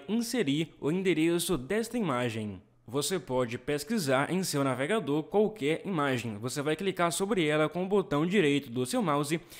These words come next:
e vai vir até copiar endereço da imagem. Feito isso, você vai voltar para o WhatsApp Web e vai agora colar o endereço dessa imagem aqui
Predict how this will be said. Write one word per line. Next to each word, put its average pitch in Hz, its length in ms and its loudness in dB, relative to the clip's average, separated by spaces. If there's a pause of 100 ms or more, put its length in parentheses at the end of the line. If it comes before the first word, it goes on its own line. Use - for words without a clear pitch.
(160)
e - 20 -12
vai 151 200 4
vir 175 180 0
até 151 320 2
copiar 156 680 4
endereço 160 560 2
da 143 280 0
imagem. 117 680 -2 (280)
Feito 127 360 -4
isso, 160 280 0
você 143 200 -2
vai 143 200 2
voltar 175 400 0
para 151 200 2
o 156 40 4
WhatsApp 127 600 0
Web 170 360 2
e 139 80 -2
vai 156 160 2
agora 156 320 2
colar 160 420 2
o 156 80 0
endereço 160 560 0
dessa 156 380 -2
imagem 147 520 0
aqui 147 540 0